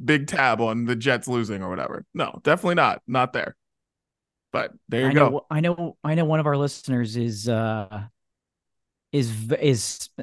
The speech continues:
Speaker 2: is saying very much into wine, is, is putting it lightly. And I know I'm going to hear from him this week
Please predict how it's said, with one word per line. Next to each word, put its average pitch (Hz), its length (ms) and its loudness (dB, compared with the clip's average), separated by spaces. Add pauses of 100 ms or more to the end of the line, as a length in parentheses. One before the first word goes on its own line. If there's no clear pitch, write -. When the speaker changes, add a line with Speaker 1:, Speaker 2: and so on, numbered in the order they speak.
(100)
Speaker 2:
is 156 160 -4
saying 139 500 6
very 131 280 4
much 120 220 0
into 120 240 0
wine, 110 520 -2
is, 98 340 -8
is - 180 -6
putting 120 380 -2
it 110 140 -4
lightly. 107 480 -4
And 110 100 0
I 110 80 2
know 113 380 2
I'm 107 100 0
going 110 200 0
to 104 60 -6
hear 107 220 0
from 101 160 -4
him 92 260 -6
this 95 200 -6
week 98 340 -6